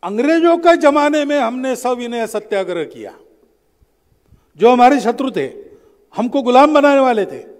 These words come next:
उनको यहां सत्याग्रह नागपुर में हुआ उन्नीस सौ बीस वाला, इक्कीस वाला, तो उस सत्याग्रह में डॉक्टर साहब ने बचाव का भाषण दिया, लेकिन सत्याग्रह का यह था कि बचाव भी नहीं करना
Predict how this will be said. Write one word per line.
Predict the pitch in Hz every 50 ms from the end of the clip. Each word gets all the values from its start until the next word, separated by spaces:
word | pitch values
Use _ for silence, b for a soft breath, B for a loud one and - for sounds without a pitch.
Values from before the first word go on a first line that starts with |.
| _ _ _ _ _ _ _ _ _ _ _ _ _ _ _ _ _ _ _ _ _ _ _ _ _ _ _ _ _ _ _ _ _ _ _ _ _ _ _ _ _ _ _ _ _ _ _ _ _ _ _ _ _ _ _ _ _ -
उनको | 175 226 262 254 262 277 269 262 269 294 302 294 294 277
यहां | 262 233 214 233 254
सत्याग्रह | 247 247 233 - - 254 254 240 247 254
नागपुर | 247 247 214 214 - 247 254
में | 240 220 226
हुआ | 208 208 226 240 240
उन्नीस | 240 226 220 220 220 214 220
सौ | 226 208
बीस | 185 220 214 220 226
वाला, | 220 208 214 -
इक्कीस | - - - - 226 190 202
वाला, | 214 202 185 156 135 - - - - _ _ _ _ _ _ _ _ _ _ _ _ _ _ _ _ _ _ _ _ _ _ _ _ _ -
तो | 185
उस | 190 190 -
सत्याग्रह | 202 190 190 220 208 214 214 233
में | 240 254 226
डॉक्टर | 214 185 190 - 240 226
साहब | 180 208 226 226
ने | 233 240 220
बचाव | 202 190 196 226 233 233
का | 233 240 233
भाषण | 196 165 175 170 233 226 202
दिया, | 185 196 185 151 127 - B B B B B
लेकिन | 165 202 233 220 220 262 254
सत्याग्रह | 220 202 190 185 196 247 262 247 247 254
का | 240 254 247 247 247 220 - - - - - -
यह | 196 226 240 240 240
था | - - 240 262 285
कि | 277 285 269 214
बचाव | 202 202 202 - 247 277 277 285
भी | 277 277 285 311
नहीं | 320 285 262
करना | - - 165 147 143 110 101 98